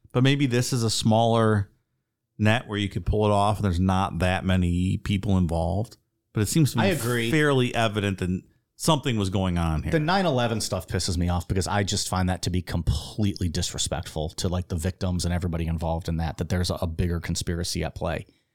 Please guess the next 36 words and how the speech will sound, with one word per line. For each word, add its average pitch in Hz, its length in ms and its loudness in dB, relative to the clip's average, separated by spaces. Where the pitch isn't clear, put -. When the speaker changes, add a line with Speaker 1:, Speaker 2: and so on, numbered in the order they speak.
Speaker 2:
But, 139 160 2
like, 131 180 0
with 127 180 0
regards 135 300 2
to 123 40 0
something 120 320 0
like 95 160 -2
this, - 420 0
like, 101 240 -2
they're 110 80 2
taking 110 440 -2
out 104 300 -2
a - 60 -4
sitting 95 320 0
senator 104 400 2
who's 90 220 -2
running 92 200 0
for 87 140 -4
president 95 300 0
of - 20 0
the 92 60 0
United 85 280 -2
States. - 440 -4
So - 160 2
if - 120 2
you're 101 100 2
involved, 117 560 2
they're 131 100 0
probably 143 320 2
also 131 260 0
not 113 120 2
afraid 107 300 -4
to 95 80 -2
take - 340 -6
you 107 240 4
out 190 380 0